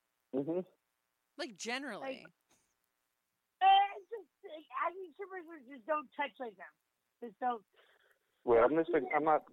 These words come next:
Speaker 1: getting this. To act like strippers?
Speaker 3: Yeah, like, act the way they act. Like, what, what, what would Jews do?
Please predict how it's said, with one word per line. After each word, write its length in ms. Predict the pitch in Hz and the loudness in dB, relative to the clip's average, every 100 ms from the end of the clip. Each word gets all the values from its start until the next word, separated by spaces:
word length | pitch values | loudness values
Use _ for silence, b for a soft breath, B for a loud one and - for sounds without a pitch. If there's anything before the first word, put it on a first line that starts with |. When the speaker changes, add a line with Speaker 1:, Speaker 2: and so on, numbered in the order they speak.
| - - 127 - | -20 -20 -20 0
Speaker 1:
getting 300 | 143 131 113 | 4 4 2
this. 160 | 92 - _ - - | -2 -4 _ -4 0
To 100 | 101 - _ - 120 | 0 -2 _ -2 4
act 220 | 139 - - | 4 2 -4
like 220 | 131 139 - | 0 0 -2
strippers? 500 | - 135 - 170 185 - - _ _ _ _ _ _ _ _ _ _ _ _ _ | -2 -2 0 -2 -2 -8 -20 _ _ _ _ _ _ _ _ _ _ _ _ _
Speaker 3:
Yeah, 120 | 370 330 | 2 2
like, 140 | - - | 0 2
act 140 | 330 320 | 2 2
the 80 | 392 | -4
way 40 | 392 | -4
they 100 | 330 | 0
act. 300 | 311 262 226 | 0 0 -4
Like, 140 | 240 220 | -14 -12
what, 160 | 262 285 | -12 -10
what, 160 | 302 294 | -10 -4
what 160 | 302 311 | -4 -4
would 80 | 330 208 | -10 -14
Jews 300 | 269 311 302 - | -14 -14 -16 -12
do? 160 | 370 | -10